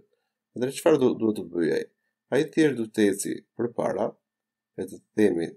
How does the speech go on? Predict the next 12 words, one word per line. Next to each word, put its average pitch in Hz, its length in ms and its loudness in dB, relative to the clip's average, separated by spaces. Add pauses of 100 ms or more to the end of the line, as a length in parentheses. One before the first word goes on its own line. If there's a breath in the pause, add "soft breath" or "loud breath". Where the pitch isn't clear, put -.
(100)
të 90 200 -2
eci 82 240 -4
move 85 320 -4
forward, 98 600 -2 (500)
po 123 80 -8
këtë 110 160 -2
move 127 220 0
forward 131 400 0
sa 135 180 2
herë 110 140 6
do 90 100 4
eci? - 220 -4